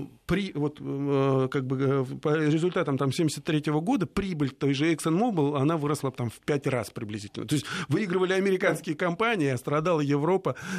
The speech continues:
или если даже американский потребитель где-то и страдал, то компании выигрывали. Вот. И тогда произошел, э, появление G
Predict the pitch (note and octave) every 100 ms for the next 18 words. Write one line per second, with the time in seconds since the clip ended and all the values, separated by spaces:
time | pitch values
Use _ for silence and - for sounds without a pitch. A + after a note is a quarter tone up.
0 | D3 C#3 C#3 D3 C3 D3+ D3 D3 D3 D3+
1 | D3 D#3+ - C#3 C3 D3 D3 D3+ C#3+ C#3+
2 | D3+ C#3 - C#3 B2+ D#3 C#3+ E3+ A#2 D#3
3 | D3 - F#3+ E3+ - - E3+ D#3+ F#3 F3
4 | E3 G3 F3+ B2+ B2 A#2 A#2 - - -
5 | - - D3+ E3 C#3+ G3 E3+ G3 B3 D4+
6 | - F#3 F3+ E3 A#3+ A#3 A3 F3 E3+ E3+
7 | D#3+ F3 F3+ G#3+ G3 F3 D3 F3